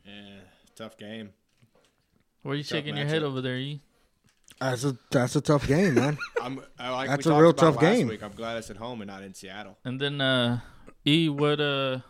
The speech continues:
Speaker 2: what pick do the Niners have in the draft?
Speaker 3: Number two, baby.
Speaker 2: Two?
Speaker 1: Number two?
Speaker 2: <laughs>
Speaker 1: Nice.
Speaker 3: We're gonna let the first pick make the mistake and get the guy that,
Speaker 2: The,
Speaker 3: that,
Speaker 2: they
Speaker 3: that
Speaker 2: should've
Speaker 3: doesn't turn
Speaker 2: picked.
Speaker 3: out, yeah, and then
Speaker 2: They
Speaker 3: we'll,
Speaker 2: should. <laughs>
Speaker 3: we'll get the second guy.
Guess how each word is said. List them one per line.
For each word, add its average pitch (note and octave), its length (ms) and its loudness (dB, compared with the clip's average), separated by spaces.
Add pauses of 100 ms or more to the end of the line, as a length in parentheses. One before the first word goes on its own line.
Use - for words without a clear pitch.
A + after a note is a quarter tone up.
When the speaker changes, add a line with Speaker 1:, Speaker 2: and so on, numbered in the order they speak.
(380)
Speaker 2:
what C#3+ 200 -4
pick D3+ 220 -2
do C#3 140 -2
the C3 80 -2
Niners C#3+ 320 -2
have D#3 260 -4 (160)
in B2+ 140 -4
the B2 300 -4 (600)
draft? C#3+ 320 -2 (160)
Speaker 3:
Number B2 280 8
two, D3 220 8
baby. A#2 240 4
Speaker 2:
Two? E3+ 240 0
Speaker 1:
Number - 360 -6
two? A3+ 280 -12 (160)
Speaker 2:
<laughs> - 80 0 (720)
Speaker 1:
Nice. C#3+ 400 -10
Speaker 3:
We're C#3+ 120 6
gonna D#3+ 160 10
let D3 200 10
the C3 80 8
first D3+ 380 8
pick D3+ 240 6
make C#3 180 4
the C#3 80 0
mistake C#3 500 2
and B2 120 0
get B2 120 0
the B2+ 60 -6
guy B2 280 2
that, A2+ 180 -4 (340)
Speaker 2:
The, C3 120 -4
Speaker 3:
that, A2+ 220 -6
Speaker 2:
they C3+ 180 0
Speaker 3:
that A#2+ 80 0
Speaker 2:
should've D3 160 4
Speaker 3:
doesn't C#3 200 6
turn D3 160 6
Speaker 2:
picked. - 40 6
Speaker 3:
out, D3 180 6
yeah, C3+ 180 6
and A2+ 140 -2
then B2 80 2
Speaker 2:
They B2+ 60 2
Speaker 3:
we'll, C3 120 4
Speaker 2:
should. F3+ 280 0
<laughs> - 40 -4
Speaker 3:
we'll C#3+ 140 8
get C3 180 2
the A#2+ 80 -6
second B2+ 380 0
guy. A2 280 -4